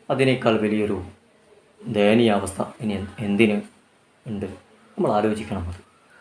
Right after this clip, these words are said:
എന്തും ആയിക്കോട്ടെ, ഏതായാലും ഇനി അങ്ങനെ തന്നെയാണെങ്കിലും നിങ്ങൾ നോക്കിയേ, ന്യായീകരണങ്ങൾ പലതും ഉണ്ടാവും. ഒരു പക്ഷേ ഞാൻ ആലോചിക്കുന്നത് അതല്ല, ഈ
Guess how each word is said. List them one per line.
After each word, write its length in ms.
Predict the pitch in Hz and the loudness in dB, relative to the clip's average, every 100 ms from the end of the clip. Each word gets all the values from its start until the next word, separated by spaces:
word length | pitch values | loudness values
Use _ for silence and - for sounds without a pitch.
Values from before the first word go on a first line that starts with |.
| _ _ - 127 | _ _ -2 0
എന്തും 180 | 143 110 | 2 2
ആയിക്കോട്ടെ, 380 | 101 117 - 92 - - - - - - 117 | 2 -4 -6 -6 -8 -16 -20 -20 -10 0 4
ഏതായാലും 400 | 113 107 101 92 - _ _ _ _ - | 6 6 4 -4 -12 _ _ _ _ -2
ഇനി 160 | 123 110 | 2 4
അങ്ങനെ 240 | 110 113 110 | 4 2 0
തന്നെയാണെങ്കിലും 540 | 110 101 95 92 90 87 - 110 | 0 0 0 -2 -4 -6 -8 -2
നിങ്ങൾ 160 | 101 92 | -2 -2
നോക്കിയേ, 340 | 92 107 95 90 - - - - - - - - _ _ _ _ _ - | -4 -6 -8 -12 -18 -20 -20 -20 -20 -20 -20 -20 _ _ _ _ _ 0
ന്യായീകരണങ്ങൾ 520 | 113 117 120 127 127 131 | 4 6 8 6 2 0
പലതും 240 | 107 107 101 | 0 0 0
ഉണ്ടാവും. 280 | 90 90 82 - - - - - - - - _ _ _ _ - | 0 -2 -4 -10 -20 -20 -20 -20 -20 -20 -20 _ _ _ _ -2
ഒരു 140 | 120 | 2
പക്ഷേ 240 | 117 - 127 117 | 2 2 2 4
ഞാൻ 100 | 113 117 | 4 4
ആലോചിക്കുന്നത് 560 | 113 113 113 120 110 107 104 | 4 2 -2 0 0 0 -2
അതല്ല, 240 | 95 90 90 - - - - - _ _ _ _ _ _ _ _ _ _ _ _ | -2 -4 -6 -10 -20 -20 -20 -20 _ _ _ _ _ _ _ _ _ _ _ _
ഈ 40 | - | 0